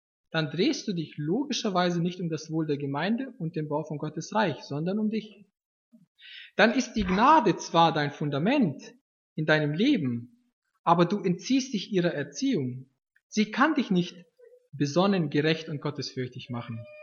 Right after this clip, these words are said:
Sie kann dich dahingehend nicht beeinflussen, denn du wartest ja nicht auf die Wiederkunft Jesu, sondern auf die Wiederkunft deines Monatsgehalts. Verleugne die weltlichen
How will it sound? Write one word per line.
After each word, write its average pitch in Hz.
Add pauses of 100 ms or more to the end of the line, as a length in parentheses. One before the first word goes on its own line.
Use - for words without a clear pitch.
(760)
Sie 170
kann 247
dich -
dahingehend 226
nicht 214
beeinflussen, 143 (680)
denn 294
du 175
wartest 226
ja 190
nicht 190
auf -
die 170
Wiederkunft 180
Jesu, 220 (440)
sondern 180
auf 170
die 165
Wiederkunft 202
deines 185
Monatsgehalts. 135 (1900)
Verleugne 269 (440)
die 160
weltlichen 190